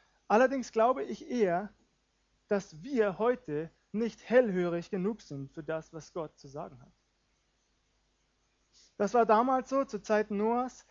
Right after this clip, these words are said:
Es zieht sich sozusagen durch die Geschichte und ist bis heute so geblieben.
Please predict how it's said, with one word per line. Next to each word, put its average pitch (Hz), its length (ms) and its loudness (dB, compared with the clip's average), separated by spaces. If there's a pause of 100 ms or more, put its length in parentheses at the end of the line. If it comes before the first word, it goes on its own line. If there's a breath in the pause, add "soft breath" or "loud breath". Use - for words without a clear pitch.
(160 soft breath)
Es - 220 -10
zieht 269 320 -6
sich 220 120 -8
sozusagen 214 640 0
durch 220 200 -6
die 202 100 -12
Geschichte 202 580 -4 (240 loud breath)
und 214 160 -2
ist 247 180 -6
bis 233 200 -6
heute 220 300 0
so 208 140 -4
geblieben. 190 460 -6